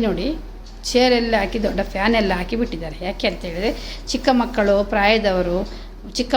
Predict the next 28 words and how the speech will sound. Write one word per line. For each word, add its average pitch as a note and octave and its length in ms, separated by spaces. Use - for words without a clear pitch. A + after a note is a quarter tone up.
ಮಕ್ಕಳನ್ನು G#3+ 380
ಕರ್ಕೊಂಡು G#3 280
ಹೋದ್ರೆ F#3+ 240
ಫೀಡ್ A3 220
ಮಾಡಲಿಕ್ಕೆಲ್ಲ F#3 480
ಪ್ಲೇಸ್ F#3 320
ಎಲ್ಲ E3 120
ಉಂಟು. F3+ 200
ಮತ್ತು A3 180
ವಾಶ್‌ರೂಮ್ A#3 440
ಎಲ್ಲ G3+ 120
ಅನುಕೂಲ F#3 380
ಸಹ A#3+ 160
ಉಂಟು. - 220
ಇಲ್ಲಿ G#3+ 240
ಅಜ್ಜನಿಗೆ G#3+ 480
ಮತ್ತು F#3 240
ರಕ್ತೇಶ್ವರಿ A3+ 560
ಅಮ್ಮನಿಗೆ F3+ 480
ಗುಡಿ A3 220
ಕಟ್ಟೋ G3 280
ಒಂದು E3+ 200
ವ್ಯವಸ್ಥೆ F3+ 340
ಸಹ G#3 200
ಆಗ್ತಾ - 280
ಉಂಟು. - 180
ತುಂಬ A3+ 240
ಒಳ್ಳೆ G#3+ 240